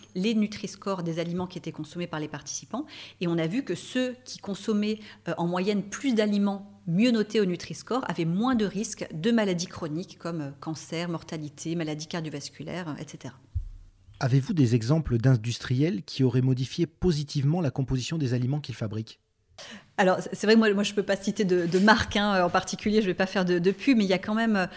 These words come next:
Speaker 1: euh, en effet, un, un grand nombre, aujourd'hui, plus de huit cent cinquante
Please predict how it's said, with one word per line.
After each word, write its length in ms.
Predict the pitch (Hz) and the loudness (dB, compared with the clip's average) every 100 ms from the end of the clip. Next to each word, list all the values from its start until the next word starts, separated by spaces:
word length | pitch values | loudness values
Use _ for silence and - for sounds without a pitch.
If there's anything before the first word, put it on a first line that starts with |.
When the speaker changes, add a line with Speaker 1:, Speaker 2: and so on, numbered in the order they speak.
| - - | -10 -2
Speaker 1:
euh, 300 | 180 175 170 185 | 2 2 0 0
en 100 | 190 | 0
effet, 380 | 185 - 262 | 0 2 4
un, 240 | 208 185 170 | 4 4 2
un 140 | 180 | 0
grand 300 | 175 - 233 | 0 0 2
nombre, 500 | 226 240 220 180 170 - | 2 4 2 2 0 0
aujourd'hui, 380 | 180 190 190 | 0 0 -2
plus 180 | 226 - | -6 -6
de 380 | 175 175 170 147 | -2 0 0 0
huit 220 | 170 196 | -2 -4
cent 280 | - 220 220 | -2 -2 -2
cinquante 480 | - 196 202 196 | -4 -6 -6 -6